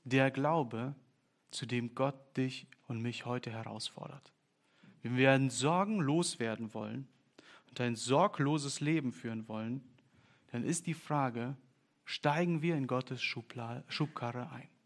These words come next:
Mit der Taufe haben Pia und Claudia öffentlich bekannt, ja, wir vertrauen unser Leben Jesus an.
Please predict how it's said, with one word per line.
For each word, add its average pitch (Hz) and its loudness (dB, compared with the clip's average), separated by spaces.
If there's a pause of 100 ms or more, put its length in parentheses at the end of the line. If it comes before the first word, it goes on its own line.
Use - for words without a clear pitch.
(3250)
Mit 170 8
der 202 12
Taufe 160 6
haben 127 4
Pia 180 2
und 123 -2
Claudia 139 0
öffentlich 175 -2
bekannt, 131 -4 (120)
ja, 147 4
wir 208 2
vertrauen 165 0
unser 165 2
Leben 139 0 (220)
Jesus 123 0
an. 127 -10